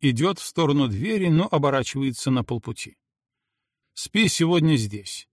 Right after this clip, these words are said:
не страдай ерундой». Мингю смотрит ему в спину, облизывает губы, которые почему-то солёные. Хочется бросить какую-нибудь,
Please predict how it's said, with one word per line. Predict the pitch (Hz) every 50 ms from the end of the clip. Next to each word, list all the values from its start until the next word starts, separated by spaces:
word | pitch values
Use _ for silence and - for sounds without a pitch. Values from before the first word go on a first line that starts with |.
| _ _
не | 151 160 165
страдай | - - - 151 156 139 127 185 196 156
ерундой». | 120 107 107 101 98 95 92 - - _ _ _ _ _ _ _ _ _ _ _ _ _ _ _ _ _ _ _ _ _ _ _ _ _ _ _ _ _ _ _ _ _ _ _ _ _ -
Мингю | 120 139 147 156 156 139 175 254 262 220
смотрит | - - 139 160 214 214 - 175 180 151 - -
ему | 151 151 147 143
в | -
спину, | - - _ - 175 220 208 196 180 147 - _ _ _ _
облизывает | - 143 123 131 143 151 127 101 117 131 123 113 110
губы, | 101 143 208 190 160 147
которые | - - 131 - - 175 165 156 127
почему-то | - - 120 - - 123 123 156 - 165 - 165 165 - -
солёные. | - - - 135 110 107 107 101 104 104 - _ _ _ _ _ _ _ _ _ _ _ - - - _ _
Хочется | - - 202 233 - - - 175 - - 165 143
бросить | 113 101 180 214 - - 180 156
какую-нибудь, | - - 139 120 - - 208 208 170 151 143 131 120 156 208 208 156 - - -